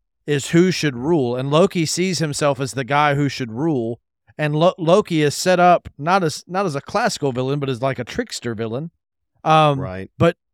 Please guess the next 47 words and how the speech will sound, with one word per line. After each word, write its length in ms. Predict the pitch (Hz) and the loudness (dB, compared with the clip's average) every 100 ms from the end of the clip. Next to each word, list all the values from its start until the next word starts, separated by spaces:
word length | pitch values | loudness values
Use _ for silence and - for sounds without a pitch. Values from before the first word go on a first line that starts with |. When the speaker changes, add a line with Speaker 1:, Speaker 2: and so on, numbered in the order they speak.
| _ _ - | _ _ -2
Speaker 1:
but 200 | 160 165 | -2 2
one 180 | 180 240 | 0 0
of 60 | |
the 100 | 247 | 0
things 240 | 170 175 147 | 2 2 0
you 80 | 151 | 0
see 220 | 190 196 | 2 2
is 120 | 151 | 2
that 160 | 147 120 | -2 -4
just 360 | 123 214 - | 0 0 0
because 500 | 202 175 180 180 131 | -6 0 2 2 0
Loki 360 | 147 160 165 147 | 0 0 0 -4
shouldn't 400 | - 160 160 139 | -2 -2 -4 -6
rule 520 | 139 147 175 196 190 _ _ _ 131 117 | -2 0 0 0 -4 _ _ _ -16 -2
doesn't 360 | 170 180 190 151 | 2 4 2 0
mean 280 | 160 160 | 0 2
that 120 | 143 - | 0 -4
Thor 300 | - 147 151 | -2 0 2
is 180 | 143 113 | 0 0
ready 240 | 127 135 131 | -2 -2 -2
to 80 | |
rule 320 | 123 123 135 127 | -4 -2 -2 -4
at 100 | - | -6
the 80 | |
beginning 340 | 117 113 123 117 | -8 -6 -4 -4
of 60 | |
that 140 | 113 101 | -6 -6
movie. 320 | 107 101 87 160 | -8 -8 -4 -2
Speaker 2:
<laughs> 80 | - 139 - _ _ | 2 0 -2 _ _
That's 220 | 95 107 | -12 -10
so 200 | - 101 | -8 -8
true. 280 | - - - | -10 -16 0
Speaker 1:
Like, 260 | 156 160 - | 2 2 -2
Lo-, 300 | 147 175 202 | 2 2 2
Loki 480 | 170 175 226 - 233 | 2 4 4 2 -2
taking 380 | 220 220 214 214 | 0 0 0 -2
the 100 | 196 | -2
throne, 580 | 208 202 208 208 196 - | 2 2 2 -2 -8 -6
disastrous, 840 | 156 139 180 180 - 131 120 - - _ _ | -6 0 2 2 0 -4 -4 -6 -16 _ _
but 240 | 131 160 - | 0 0 0
Thor, 540 | - 196 220 226 220 | 2 4 6 6 6
before 420 | 170 156 190 202 | 4 -2 0 2
his 220 | 185 196 185 | 4 4 2
whole 240 | 196 190 | 2 2
narrative 480 | 147 165 185 180 165 | 0 0 0 0 0
arc 280 | 170 180 165 | 0 -2 -4
maturity, 720 | 156 - 180 175 180 180 | -8 -2 0 2 0 -2